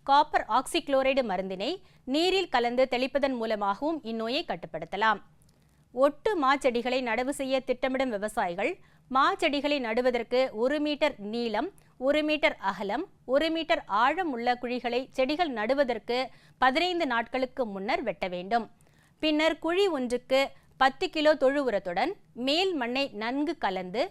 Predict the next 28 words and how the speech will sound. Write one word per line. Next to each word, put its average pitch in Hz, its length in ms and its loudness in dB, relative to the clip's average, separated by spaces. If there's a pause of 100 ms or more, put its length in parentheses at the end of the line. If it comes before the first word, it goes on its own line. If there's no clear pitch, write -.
(240)
குழியின் 302 480 0
முக்கால் 285 480 0
பாகம் 226 400 0
வரை 240 180 0
மூட 190 260 -4
வேண்டும். 175 400 -4 (500)
ஒட்டுச் 294 340 2
செடிகளை 285 420 2
குழிகளின் 302 540 0 (100)
மத்தியில் 254 520 -2
நட 170 160 -4
வேண்டும். 185 400 -2 (500)
செடிகள் 311 400 4
நடவு 254 320 0
செய்தவுடன் 247 580 0 (220)
உடனடியாக 302 840 0
தண்ணீர் 220 360 -2
பாய்ச்ச 180 280 -4
வேண்டும். 185 360 -4 (260)
தற்போது 294 480 2
நிலவும் 277 320 0 (140)
ஈரப்பதமான 269 720 0
சூழ்நிலையில் 220 640 -4 (300)
மல்லிகையில் 302 600 0 (140)
பூப்பேன்களின் 294 720 -2
தாக்குதல் 226 480 0
தென்பட 214 360 -4
வாய்ப்புள்ளது. 175 600 -2